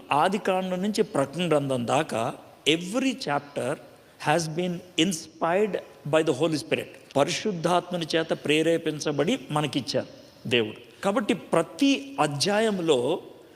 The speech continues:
మనకి ఎక్కువ మెసేజ్ ఉంటది. ఉంటది. మనం దగ్గర పెట్టుకొని జాగ్రత్త చదువుకుంటే, ఏం దగ్గర పెట్టుకోవాలి? ఒళ్ళు. ఒళ్ళు దగ్గర పెట్టుకొని జాగ్రత్త చదివితే, from every chapter God speaks to us.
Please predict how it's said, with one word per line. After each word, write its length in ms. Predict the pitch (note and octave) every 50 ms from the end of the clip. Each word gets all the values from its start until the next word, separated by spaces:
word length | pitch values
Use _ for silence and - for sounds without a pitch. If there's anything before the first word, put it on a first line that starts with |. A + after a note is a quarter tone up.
| - - -
మనకి 260 | F3+ A3 A3+ - G#3
ఎక్కువ 200 | F#3 F#3+ A3+ A3
మెసేజ్ 460 | G3 E3+ E3 E3 D#3+ - A#3+ G#3+ F3+
ఉంటది. 280 | D#3+ D3+ C#3+ F3+ D3+ - - - - - - - - -
ఉంటది. 380 | F3+ G#3 - C#4 C#4 F#3+ - - - - - - - - - - - -
మనం 340 | - C#3 D#3 E3+ E3+ D#3 A#2+ C3+
దగ్గర 180 | C#3+ D3+ G3 A3+
పెట్టుకొని 400 | F#3 G#3+ F#3 - - G#3 G3+ F3+
జాగ్రత్త 420 | D#3+ D3 D#3 D#3+ - F3+ D3+ D#3
చదువుకుంటే, 420 | D3+ C3+ C#3 - C3 A#2 B2+ C#3
ఏం 120 | D#3 F3+ F3
దగ్గర 200 | F3 E3 F3+ E3
పెట్టుకోవాలి? 440 | D#3 E3 D#3+ - - E3 D#3 D3+ C#3+
ఒళ్ళు. 380 | B2+ D3 E3 G3 F3+ C3+ A2 - - - - - - - - - -
ఒళ్ళు 220 | A#2 A#2 C3+ E3+ F3+
దగ్గర 280 | D#3+ E3 C#3+ D#3+ D#3
పెట్టుకొని 400 | D3+ D3+ D3 D3+ - D#3+ D#3+ D#3
జాగ్రత్త 440 | C3+ B2 B2+ C3 C3 C#3 A#2+ - A#2
చదివితే, 580 | A2+ A2+ A2+ G2+ - D3+ G3+ - - - - - - - - - - - - - _ - - -
from 460 | F3 F3 F3+ F3 - - - E3+ F#3+
every 360 | F#3 F#3+ F#3 F#3 A#3+ C#4+ C#4
chapter 800 | A#3 - - - F#3 D#3+ E3 F3 - - F#3 D3 B2 C3 D#3+ F3+ - - - - - - -
God 200 | B2+ C3+ D3+ D3+
speaks 380 | - - - F#3+ - - - -
to 120 | G3 F3+ C#3+
us. 80 | A2